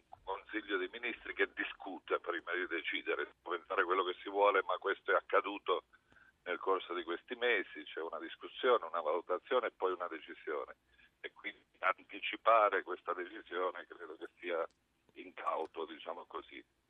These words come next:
Io penso che, che la, le norme che riguardano il bilancio di Roma Capitale verranno, eh, riprese, salvaguardate, perché peraltro hanno già prodotto effetti, almeno in gran parte hanno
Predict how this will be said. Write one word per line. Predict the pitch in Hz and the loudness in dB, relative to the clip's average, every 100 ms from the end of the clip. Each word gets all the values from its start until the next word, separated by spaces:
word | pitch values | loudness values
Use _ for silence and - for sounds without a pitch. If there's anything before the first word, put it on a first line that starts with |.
| _ | _
Io | 127 156 | 2 2
penso | - 120 147 - - - | 4 -2 -2 -8 -14 -4
che, | 98 - - | -2 -2 -12
che | - 98 | -2 -2
la, | 87 90 76 | 4 4 4
le | 82 87 90 92 | 0 0 0 4
norme | 110 120 113 98 | 2 2 -2 -2
che | 95 | -2
riguardano | 92 101 104 92 87 | 2 6 6 4 -2
il | 85 | -4
bilancio | 85 90 101 101 - 90 | -4 0 0 -2 -8 -6
di | 90 | -4
Roma | 95 101 | -4 -2
Capitale | 92 98 120 117 104 85 _ _ _ _ _ - | -4 -2 4 4 4 -2 _ _ _ _ _ -2
verranno, | 82 90 98 98 95 90 78 58 | 0 4 2 2 0 2 2 -2
eh, | 85 82 78 76 78 80 80 78 73 78 71 80 | -2 -2 -2 -4 -4 -4 -6 -6 -12 -10 -6 -6
riprese, | 80 80 87 127 - 92 | -6 -2 2 2 0 -4
salvaguardate, | 78 78 90 87 - 110 123 98 | -4 -2 0 0 2 4 4 0
perché | 90 - - 107 - _ | -4 -6 0 0 0 _
peraltro | 92 98 127 127 98 | 4 8 6 4 0
hanno | 92 - 90 - | 0 0 -8 -2
già | 110 120 | 4 4
prodotto | - 101 101 113 - | 4 0 2 -2 -2
effetti, | - - 139 - _ 82 | -4 0 0 0 _ -8
almeno | 71 87 98 101 95 - _ _ | -6 -6 -6 -6 -6 -10 _ _
in | - 95 | -20 0
gran | 92 104 | 2 4
parte | - 123 - - | 6 6 4 -2
hanno | 90 92 | -2 0